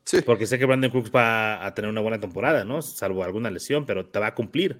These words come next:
Speaker 2: Entonces, ya cuando te puedes llevar a un jugador como D K Metcalf, pues, realmente sí es un, un pick muy bien vendido. Es que ahorita está la fiebre, ¿no? De los rookies, la fiebre de, de los picks. Ahorita es cuando valen más, entonces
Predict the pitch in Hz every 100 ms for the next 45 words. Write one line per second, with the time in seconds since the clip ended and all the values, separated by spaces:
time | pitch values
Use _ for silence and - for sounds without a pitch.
0 | - - 101 92 110 123 107 113 139 127
1 | 101 127 127 113 117 120 117 117 101 113
2 | 113 101 98 180 165 - 98 98 101 101
3 | 104 - 101 98 95 - 101 - 110 98
4 | 117 - 110 110 113 117 123 120 120 120
5 | 117 113 - 107 107 104 98 92 110 101
6 | 82 - - 120 127 131 123 120 117 113
7 | 101 117 95 85 110 - 87 80 - 104
8 | 110 107 95 87 - 101 92 - - 113
9 | - 98 123 - 110 107 117 101 101 101
10 | 101 104 92 90 101 90 - -